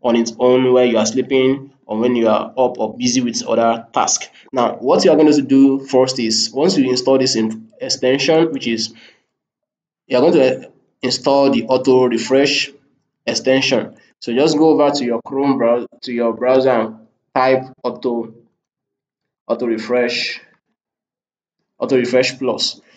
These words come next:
So now once you type the auto refresh plus, so what you are going to do is install the extension. You click on auto refresh plus,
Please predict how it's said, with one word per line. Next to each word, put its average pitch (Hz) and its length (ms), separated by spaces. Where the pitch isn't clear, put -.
So 127 200
now 123 220
once 208 180
you 160 200
type 151 260
the 127 80
auto 123 200
refresh 123 400
plus, 110 440
so 117 200
what 143 320
you 226 80
are 170 60
going 165 160
to 147 60
do 143 140
is 131 360
install 131 300
the 123 100
extension. 143 640
You 127 140
click 139 200
on 117 200
auto 120 160
refresh 123 360
plus, 120 520